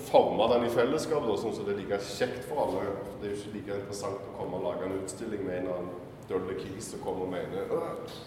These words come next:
vi skal gjøre dette her.» Og da er den medieringen viktig, for det kan være at nettopp det som skjer de to første ukene er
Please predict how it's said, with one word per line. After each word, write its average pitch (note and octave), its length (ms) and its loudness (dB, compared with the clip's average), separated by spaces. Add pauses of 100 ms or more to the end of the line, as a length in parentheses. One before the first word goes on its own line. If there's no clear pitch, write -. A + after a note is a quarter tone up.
(160)
vi A2 100 -6
skal G#2+ 160 -2
gjøre G2 220 0
dette F2+ 180 -4
her.» F2 160 -4 (920)
Og C3 160 0
da D3+ 80 10
er D#3+ 80 12
den D#3 140 10
medieringen C#3+ 420 10
viktig, - 300 2 (100)
for - 140 0
det - 100 2
kan - 240 6
være D3+ 220 6
at C#3+ 160 2
nettopp C3+ 320 0
det B2 100 2
som B2 160 -2
skjer A#2+ 220 4
de A2+ 100 0
to A#2+ 160 -2
første B2 320 -4
ukene A#2 320 -2
er A2 300 6